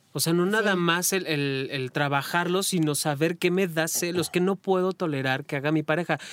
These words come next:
Speaker 1: Por muy abierto que sea, digo, nos estás compartiendo las escenas que has hecho, nos compartes también esta, esto del, del, a la pareja literal en el ambiente swinger. Y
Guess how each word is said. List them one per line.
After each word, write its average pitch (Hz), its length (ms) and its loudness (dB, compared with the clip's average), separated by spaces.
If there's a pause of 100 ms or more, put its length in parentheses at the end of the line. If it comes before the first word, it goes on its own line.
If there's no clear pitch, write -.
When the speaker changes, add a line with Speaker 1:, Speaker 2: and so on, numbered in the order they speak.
(120)
Speaker 1:
Por 185 160 4
muy 240 160 4
abierto 254 420 0
que 202 100 -2
sea, 220 260 -2
digo, 156 200 2
nos 151 360 2
estás 185 220 -2
compartiendo 175 600 0
las 147 160 0
escenas 135 380 -6
que - 100 -10
has - 120 -6
hecho, 185 440 0 (340)
nos 160 140 0
compartes 170 500 0
también 151 320 0
esta, 151 240 -4
esto 147 400 -2
del, 135 240 -2
del, 123 500 -4
a 139 180 0
la 139 160 2
pareja 143 420 2
literal 143 400 0
en 151 120 2
el 127 120 0
ambiente 135 420 -2
swinger. 190 640 2 (720)
Y 220 440 2